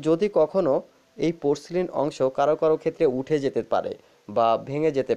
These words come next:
পারে, কিন্তু উপরের পোরসিলিন অংশটি উঠে গেলে বা এমনভাবে ক্ষয় হয়ে গেলে বা ভেঙে গেলে যে দাঁতের সমস্যা হয়, এমন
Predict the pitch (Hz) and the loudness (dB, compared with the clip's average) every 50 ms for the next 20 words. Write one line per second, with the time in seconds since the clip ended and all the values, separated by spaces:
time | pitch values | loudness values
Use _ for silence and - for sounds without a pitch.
0 | - - 82 - - - - _ _ _ _ _ _ - 175 185 175 156 147 - | -2 -2 -4 -4 -6 -12 -14 _ _ _ _ _ _ -4 -4 -2 0 0 -2 -2
1 | - - - _ _ - - 147 143 180 185 180 185 180 185 - 139 135 135 - | -2 -10 -20 _ _ -10 -8 -4 0 0 2 2 2 0 0 0 0 0 0 -2
2 | 185 180 190 - - 135 143 147 - 190 180 - 131 123 123 - - - 135 - | -4 -4 -4 -2 -2 -4 -4 -4 -4 -6 -6 -4 -4 -4 -4 -6 -6 -8 -6 -4
3 | 170 180 165 156 151 127 139 156 - - - - - 131 135 - - 127 135 143 | -2 -2 0 0 2 2 2 2 0 -2 -6 -2 0 0 0 2 0 -2 0 -2
4 | 151 147 143 165 160 131 127 147 - - - - 147 147 151 143 151 147 143 139 | -2 -2 -4 -4 0 0 0 0 -2 -4 -6 -2 0 0 0 0 0 -2 0 0
5 | 127 123 127 131 127 117 123 120 113 110 135 139 147 165 170 151 143 113 113 139 | 0 0 2 2 2 2 2 0 0 -2 -6 -2 0 0 0 0 0 2 2 0
6 | 175 - - - - - _ - 113 120 123 113 120 117 127 - 175 170 - - | 0 -2 -10 -20 -20 -20 _ -10 -4 -4 -2 0 0 0 2 0 -2 -2 0 -2
7 | 156 156 165 - - 175 147 160 139 120 135 - - - - 143 160 175 | -2 -2 -2 -2 -2 -4 0 2 2 2 2 0 -4 -6 -6 -4 -2 -4